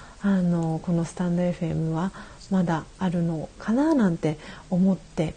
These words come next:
おります。<laughs> なんか不思議ですよね。この音を楽しむラジオの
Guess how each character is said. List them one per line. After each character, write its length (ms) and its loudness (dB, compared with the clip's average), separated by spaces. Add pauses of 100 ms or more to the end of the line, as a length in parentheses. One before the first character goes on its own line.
(400)
お 100 0
り 140 4
ま 220 -2
す。 240 -12
<laughs> 40 -20 (3000)
な 120 2
ん 60 0
か 140 4
不 100 0
思 220 2
議 100 6
で 160 6
す 160 -2
よ 120 4
ね。 300 2
こ 120 0
の 180 2
音 240 6
を 100 6
楽 260 2
し 100 2
む 180 2
ラ 180 2
ジ 120 -2
オ 100 0
の 200 -2